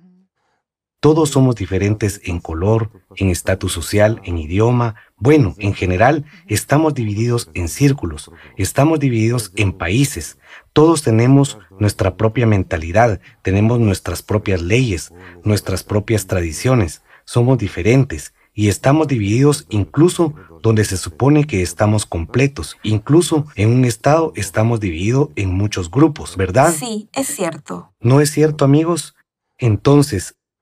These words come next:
Speaker 1: en alatra, cuando la gente está realmente dedicada,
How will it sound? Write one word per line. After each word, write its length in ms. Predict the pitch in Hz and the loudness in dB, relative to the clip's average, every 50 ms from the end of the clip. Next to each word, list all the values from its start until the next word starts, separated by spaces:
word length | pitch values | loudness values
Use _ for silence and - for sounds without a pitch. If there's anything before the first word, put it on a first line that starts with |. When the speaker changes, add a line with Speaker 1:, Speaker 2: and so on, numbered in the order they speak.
| _ _ | _ _
Speaker 1:
en 160 | - 117 101 98 | -4 -2 0 0
alatra, 500 | 92 98 110 127 127 - 104 90 80 - _ _ _ _ _ 78 80 82 80 80 73 65 69 65 64 67 _ _ _ _ _ _ _ _ _ _ _ _ _ _ _ - | 0 2 0 0 0 -2 -6 -8 -8 -10 _ _ _ _ _ -20 -20 -20 -20 -20 -20 _ -20 _ _ _ _ _ _ _ _ _ _ _ _ _ _ _ _ _ _ -6
cuando 320 | - 110 101 98 98 95 | -2 0 0 0 0 -2
la 120 | 90 87 | -2 -4
gente 340 | - - 120 123 139 139 - | -4 -2 0 0 0 0 -2
está 260 | 123 - - - 117 | -4 -4 -2 -2 0
realmente 600 | 117 117 117 113 110 107 110 117 127 135 - 117 104 | 0 2 2 2 2 2 2 2 0 0 0 -2 -2
dedicada, 600 | 95 87 78 80 76 - - 117 113 92 73 | -2 -2 -6 -8 -6 -2 0 0 0 0 -2